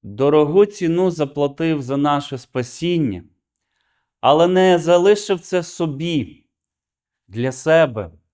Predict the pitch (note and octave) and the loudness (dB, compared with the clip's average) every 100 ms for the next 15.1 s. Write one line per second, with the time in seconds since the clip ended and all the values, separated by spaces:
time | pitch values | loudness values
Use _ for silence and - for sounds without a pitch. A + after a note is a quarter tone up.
0 | _ _ _ - G#2+ A#2+ A#2+ D3+ C#3+ D3+ | _ _ _ -10 -8 -8 -6 -6 -4 -6
1 | C3+ C3 C3 C3 D3 C#3+ - _ _ _ | -4 -2 -4 -2 -4 -6 -14 _ _ _
2 | _ _ A2+ A2+ D3 E3 E3 D3 C#3 C3 | _ _ -8 -2 0 0 -2 -6 -4 -4
3 | C3 B2+ C#3 C#3 C#3 - _ _ _ - | -6 -8 -6 -4 -4 -6 _ _ _ -18
4 | G#2+ C#3+ C3+ C3+ C3+ C#3+ C#3 A2 E2+ _ | -4 -2 0 -2 -2 0 2 -2 -8 _
5 | _ _ _ _ _ _ _ - A2+ F3+ | _ _ _ _ _ _ _ -8 -2 0
6 | F#3+ F#3 - F3 D#3+ C#3 D3 C#3 E3 F3+ | 0 -2 -2 0 0 -2 -4 0 2 2
7 | E3 - - A#2 C#3+ D#3 D3+ D#3 D#3 D3 | 0 -4 -16 -4 0 2 0 2 2 2
8 | D3 D3+ _ _ _ - - E3+ F#3+ F#3 | -4 -18 _ _ _ -20 -2 2 4 4
9 | F3+ F3+ E3+ - - F#2+ E2+ _ _ _ | 4 4 2 -2 -14 -14 -14 _ _ _
10 | _ _ _ - - C3+ E3+ G#3 G3 G3 | _ _ _ -18 -4 -2 2 2 2 -2
11 | F#3 F3+ F#3 F#3+ F#3 F3 E3+ D#3+ B2 B2+ | 0 2 4 4 0 0 0 -2 -4 -4
12 | A2+ _ _ _ _ _ _ _ _ - | -6 _ _ _ _ _ _ _ _ -6
13 | B2 D#3 D#3+ - D3+ E3+ G3 F#3 F3 E3 | -2 0 -2 0 2 4 4 4 2 2
14 | D#3 C#3 C#3+ C3 - B2 B2 B2 A#2 A2+ | 2 0 -2 -4 -6 -6 -4 -4 -4 -8
15 | - | -18